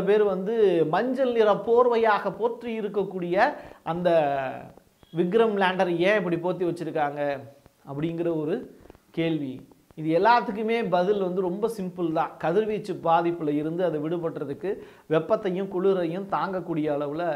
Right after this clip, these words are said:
இருக்கிறதுக்கு தான். சரி, இந்த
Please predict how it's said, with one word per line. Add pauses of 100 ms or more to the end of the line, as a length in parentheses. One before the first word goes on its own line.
(140)
இருக்கிறதுக்கு
தான். (720)
சரி, (420)
இந்த